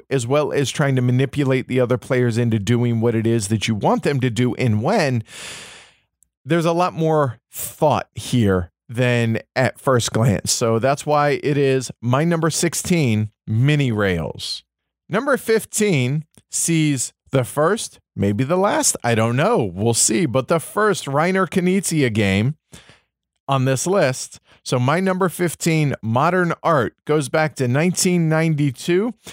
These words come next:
and published by a whole bunch of different publishers. There's about eighteen of them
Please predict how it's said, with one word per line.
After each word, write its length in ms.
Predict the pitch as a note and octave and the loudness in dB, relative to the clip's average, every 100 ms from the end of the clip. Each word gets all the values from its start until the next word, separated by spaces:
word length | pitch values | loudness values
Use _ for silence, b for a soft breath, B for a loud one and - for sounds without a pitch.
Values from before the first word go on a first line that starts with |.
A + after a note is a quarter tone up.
| B | B
and 160 | - D3 | -4 0
published 480 | E3+ F3 F#3+ - - | 0 0 -2 -2 0
by 300 | E3 D#3 - | 2 2 0
a 220 | G#2+ G2+ | 0 0
whole 480 | F2+ A2+ C3+ C#3+ C#3+ | 0 0 2 2 0
bunch 260 | B2+ B2+ C3+ | 0 0 -2
of 80 | |
different 320 | A#2+ B2 C3 A#2 | 0 0 0 0
publishers. 600 | B2 G#2+ A2+ A2+ G2+ F#2 | 0 2 0 2 0 0
There's 200 | B2 A2+ | -2 0
about 220 | A#2+ C3+ | 0 0
eighteen 540 | C#3 B2+ D3 C3+ G#2+ F#2+ - | 0 0 0 0 0 -2 -2
of 180 | A#2 | 0
them 220 | F2 F#2+ | 2 2